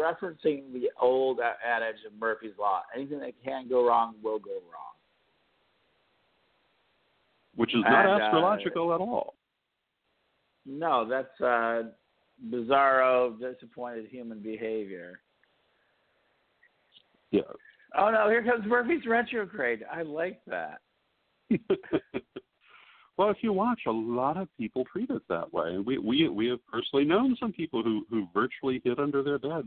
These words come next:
Speaker 2: for the entire duration of any Mercury retrograde, which,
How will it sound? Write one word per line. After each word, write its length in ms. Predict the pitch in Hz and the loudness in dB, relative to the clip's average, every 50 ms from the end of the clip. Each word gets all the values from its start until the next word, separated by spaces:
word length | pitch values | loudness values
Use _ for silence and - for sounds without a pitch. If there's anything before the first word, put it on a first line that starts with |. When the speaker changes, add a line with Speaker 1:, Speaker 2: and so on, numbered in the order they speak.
| 95 - | -8 -2
Speaker 2:
for 100 | - 104 | 0 0
the 140 | 95 101 98 | 2 2 0
entire 400 | 98 98 _ - 127 135 143 139 | -2 -4 _ -4 -2 0 2 2
duration 500 | 135 131 123 127 139 151 - - - 107 | 4 4 2 2 0 -2 -4 -2 -2 -2
of 100 | 92 - | 0 0
any 200 | - 120 139 131 | 0 -2 0 0
Mercury 420 | 117 127 143 - - 135 131 127 | 2 0 0 -2 -2 0 2 4
retrograde, 680 | 113 120 135 - - - 92 82 78 - - - - - - - _ _ _ _ - - | 4 2 2 2 0 -2 -2 -2 -2 -6 -6 -10 -12 -14 -16 -20 _ _ _ _ -8 2
which, 280 | 101 104 101 95 - | 4 4 4 4 2